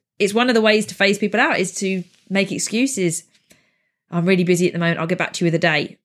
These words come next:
And you don't. Some people might say that's cowardly, but from what I've read, it's, it's an official technique to have a little go to phase people out, and it can work. It can be, people get the hint. It's a way of saying no. It actually came from the book, The Book of No. That was where I remember reading it.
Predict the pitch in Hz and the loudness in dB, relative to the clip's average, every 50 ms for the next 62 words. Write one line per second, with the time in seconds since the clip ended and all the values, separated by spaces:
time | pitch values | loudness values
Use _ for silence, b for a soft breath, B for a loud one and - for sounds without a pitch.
0 | _ - - 185 190 190 196 202 180 196 180 208 214 170 - _ _ _ _ _ | _ -8 -6 -4 -2 0 0 0 2 2 2 2 0 -2 -4 _ _ _ _ _
1 | - - - 226 262 220 202 190 165 156 - 175 170 160 135 - - - 175 165 | -8 -4 -2 0 0 0 0 0 -2 -2 -2 -2 -2 -2 -2 -6 -6 -2 0 0
2 | 175 165 160 165 165 139 143 160 165 b b b b b b b b - 175 - | 0 0 0 -2 0 0 0 -2 -2 b b b b b b b b -2 0 0
3 | - _ _ _ _ _ _ _ _ _ - - 185 180 185 - 170 165 156 156 | -2 _ _ _ _ _ _ _ _ _ -2 0 2 2 2 2 0 -2 0 2
4 | 160 175 196 190 165 160 - - - - _ - 135 180 160 151 151 - - 180 | 2 4 4 4 2 0 -2 -6 -8 -10 _ -8 -8 -6 -4 -6 -4 -2 -2 -2
5 | - 185 175 - - - - - 170 175 208 208 - _ - - - 175 170 180 | -2 -4 -6 -8 -10 -10 -6 -2 -2 -2 -2 -2 -6 _ -14 -6 -2 0 0 0
6 | 175 185 180 - 170 165 180 185 196 185 170 170 165 170 180 175 - 202 180 - | 2 0 0 0 0 0 2 2 2 0 0 0 0 0 0 0 -4 -8 -6 -6
7 | 175 185 196 214 196 160 - - 170 165 - - - - 180 160 160 165 175 202 | -4 -2 -2 0 -2 -2 -2 -4 -4 -4 -4 -8 -6 -6 -4 -2 0 0 2 2
8 | 196 156 - - - _ - - 160 170 170 165 165 165 B B B B - 285 | 2 0 -2 -4 -8 _ -8 -8 -2 0 0 0 0 -2 B B B B -4 -4
9 | 240 214 180 202 - - - 170 156 175 160 147 143 - _ _ _ _ _ _ | -2 0 0 0 0 0 -2 -4 0 0 0 -2 -2 -12 _ _ _ _ _ _
10 | _ _ _ _ _ _ - 190 196 190 190 190 180 175 - - 180 170 175 175 | _ _ _ _ _ _ -6 -2 2 2 4 4 2 2 2 2 2 2 2 0
11 | 180 147 - - - 233 - 214 - - 277 - 262 233 214 208 214 202 196 196 | -2 -2 -2 -2 -2 -2 -2 -2 -2 -4 -2 0 0 0 0 -2 -4 -4 -6 -2
12 | 190 190 170 - - - - _ _ _ _ _ - - 160 175 160 160 180 180 | 0 0 -2 -2 -4 -10 -16 _ _ _ _ _ -10 -4 -2 -2 0 -2 -4 -4
13 | - 175 147 151 147 117 78 - _ _ _ _ _ _ _ _ _ - 185 190 | -4 -6 -6 -6 -12 -14 -14 -16 _ _ _ _ _ _ _ _ _ -4 -4 -4
14 | - 185 185 185 175 170 165 165 165 160 156 156 151 147 135 117 135 131 - - | -2 -2 -2 0 0 0 0 0 -2 -4 -6 -6 -6 -6 -6 -6 -8 -10 -10 -12